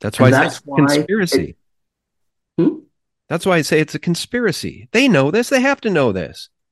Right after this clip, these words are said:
Speaker 1: It, well, and even if they don't know it, they're getting the information from somebody like you, but they don't wanna hear it.
Speaker 2: They don't wanna hear it.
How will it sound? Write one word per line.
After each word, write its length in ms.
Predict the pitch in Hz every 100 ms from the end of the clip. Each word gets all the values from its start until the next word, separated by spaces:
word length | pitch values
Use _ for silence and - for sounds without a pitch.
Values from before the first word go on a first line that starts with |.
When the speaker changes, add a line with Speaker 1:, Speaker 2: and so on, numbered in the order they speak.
| -
Speaker 1:
It, 120 | 214
well, 140 | 247
and 180 | 262 269
even 200 | 302 311
if 80 | 294
they 120 | 269
don't 300 | 226 277 294
know 160 | 175 180
it, 100 | 196
they're 100 | 185
getting 260 | 208 202
the 80 | 196
information 520 | 196 190 185 196 196
from 140 | 180 175
somebody 320 | 190 185 170
like 260 | 147 143 -
you, 280 | 254 202 - - _
but 120 | -
they 100 | 147
don't 160 | 151 -
wanna 220 | 156 147
hear 280 | 135 175 202
it. 180 | 92 - _ _ _ _ _ _ _ _
Speaker 2:
They 100 | 120
don't 100 | 151
wanna 140 | 180
hear 180 | 180 226
it. 220 | - -